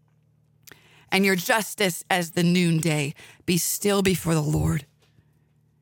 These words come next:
and wait patiently for him. Fret not yourself over the one who prospers in his way, over the man who carries out evil devices."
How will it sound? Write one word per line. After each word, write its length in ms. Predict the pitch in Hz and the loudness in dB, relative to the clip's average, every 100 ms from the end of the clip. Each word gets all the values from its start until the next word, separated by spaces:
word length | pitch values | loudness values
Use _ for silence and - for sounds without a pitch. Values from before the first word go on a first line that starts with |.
| _ _ _ _ - | _ _ _ _ -4
and 200 | 185 190 | 0 2
wait 180 | 185 - | 2 2
patiently 640 | - 190 185 196 - 175 | 2 2 0 -2 0 -2
for 180 | - 151 | -2 -6
him. 380 | 165 143 208 - _ _ _ _ _ _ _ _ _ _ - | -4 -4 -6 -16 _ _ _ _ _ _ _ _ _ _ -16
Fret 320 | - 254 233 | -2 0 2
not 280 | 240 254 - | 2 0 2
yourself 580 | 220 202 - 220 214 - | -2 -2 0 2 0 0
over 240 | 220 202 | 0 2
the 80 | 220 | 2
one 300 | 196 196 185 | 2 2 2
who 140 | 208 208 | 0 -2
prospers 680 | - 185 208 - 214 202 - | 0 2 2 0 0 0 0
in 180 | 202 | 0
his 180 | 185 170 | 0 0
way, 340 | 165 165 160 156 - - - | 0 0 0 -4 -10 -12 -2
over 220 | - 214 | 0 2
the 100 | 214 | 2
man 520 | 202 208 196 185 190 - - | 2 2 2 0 -2 -6 -10
who 180 | - 208 - - | -2 -2 -4 -8
carries 480 | - 226 202 190 - | -2 0 2 0 -2
out 440 | 208 175 160 - - - - _ - | -2 0 -2 -6 -16 -18 -20 _ -4
evil 540 | 196 196 170 165 - _ _ _ _ _ _ _ _ - | -2 0 -2 -6 -8 _ _ _ _ _ _ _ _ -8
devices." 880 | 175 165 170 160 - - - - | -6 -2 -4 -4 -8 -12 -16 -16